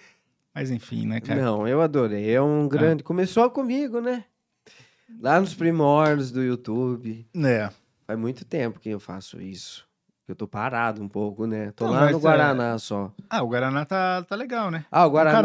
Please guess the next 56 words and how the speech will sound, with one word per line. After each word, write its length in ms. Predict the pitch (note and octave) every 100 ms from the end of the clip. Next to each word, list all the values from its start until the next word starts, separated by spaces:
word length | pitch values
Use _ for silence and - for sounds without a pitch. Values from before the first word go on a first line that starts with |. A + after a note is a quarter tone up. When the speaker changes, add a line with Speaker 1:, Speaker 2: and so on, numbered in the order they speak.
| G#3
Speaker 2:
Guaraná, 240 | B3+ F#3+ E3+
Speaker 1:
massa, 200 | - C3+
assim. 180 | A#2 A#2+
Speaker 2:
eu 120 | E3
gosto, 460 | D3 D#3+ D#3 -
meu, 260 | C3+ A#2 A2+
porque 280 | - D3 F#3
Speaker 1:
Só 40 |
Speaker 2:
é 20 |
Speaker 1:
tem 120 | F#3+ A3+
gente 120 | B3
Speaker 2:
difícil 220 | G3 E3 D#3+
Speaker 1:
legal. 140 | F3
Speaker 2:
marca 360 | D3+ C#3+ C3+ C3+
ser 160 | C#3
legal, 380 | C3 B2 A2+ A#2+
né, 200 | A2+ D3+
Speaker 1:
Aham. 80 | B2+
Speaker 2:
meu? 260 | A2+ G#2+ G#2+
E 80 |
lá 240 | C3 C#3 F3
eles 160 | F#3+
dão 240 | D#3+ F3+ G3
uma 280 | G3 F3 D#3
liberdade 560 | D3+ C#3+ C3 C3+ C#3+
boa. 600 | A#2+ G2+ G#2 C3 C#3+ C3 -
Speaker 1:
Eles 180 | B3 A3+
falam 240 | - G3+
pra 80 | G3+
vocês 120 | F#3
fazerem, 420 | D3+ D#3 D#3 C#3+ C3
que 100 | -
você, 120 | F3 -
tem 140 | - E3
alguma, 320 | C3+ C3+ B2+
Speaker 2:
Faz 220 | C3 D#3
Speaker 1:
qual, 40 | D3+
Speaker 2:
o 20 |
Speaker 1:
qual 100 | F#3+
Speaker 2:
que 20 | A3+
Speaker 1:
que 40 |
é 20 |
a 40 | G3+
Speaker 2:
você 60 |
Speaker 1:
limitação 480 | F3 E3 E3 A2+ C#3+
Speaker 2:
quiser. 60 | C3
Speaker 1:
do 60 |
Guaraná? 420 | A#2+ A#2+ A#2+ A#2 A2+ _ _ _ _ _ _
Speaker 2:
Cara, 320 | G3+ F3+ D#3+
não 120 | C#3+
pode 180 | D3 D3+
falar 220 | D3 C#3
da 120 | C3 D#3+
Coca. 420 | - D#3 D#3+ _
<laughs> 1400 | B2+ D#3 E3 - G3+ G#3 G3+ - G3 - F#3+ - F#3+ -
Speaker 1:
Imagina 560 | F#3 D#3+ F3+ E3 C#3+